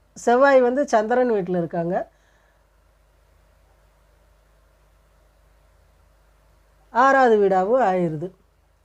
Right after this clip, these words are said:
ருணரோக சத்துருஸ்தானமாகவும் ஆயிருது. அடுத்தது பார்த்தீங்கன்னா ஐந்தாவது வீடு. ஐந்தாவது வீட்டுல யார் இருக்கா? குரு பகவான் இருக்கார். அங்க அந்த வீட்டுக்குரியவர் புதன் எங்க இருக்காருன்னா பதினோராவது வீட்டுல இருக்காங்க.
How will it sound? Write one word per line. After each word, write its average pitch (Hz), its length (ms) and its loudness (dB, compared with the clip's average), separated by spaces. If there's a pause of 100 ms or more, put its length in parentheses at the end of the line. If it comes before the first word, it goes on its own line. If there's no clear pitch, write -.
(120)
ருணரோக 240 500 0
சத்துருஸ்தானமாகவும் 185 1080 -6
ஆயிருது. 147 280 -10 (520)
அடுத்தது 277 420 2
பார்த்தீங்கன்னா 208 720 -2 (200)
ஐந்தாவது 240 640 2
வீடு. 160 240 -8 (440)
ஐந்தாவது 269 460 2
வீட்டுல 247 300 0
யார் 233 260 0
இருக்கா? 220 420 0
குரு 240 240 0
பகவான் 202 320 2
இருக்கார். 160 460 -8 (880)
அங்க 240 520 2
அந்த 233 260 0
வீட்டுக்குரியவர் 254 680 0
புதன் 220 300 0
எங்க 233 240 2
இருக்காருன்னா 220 400 0
பதினோராவது 226 720 2
வீட்டுல 170 320 -4
இருக்காங்க. 160 420 -10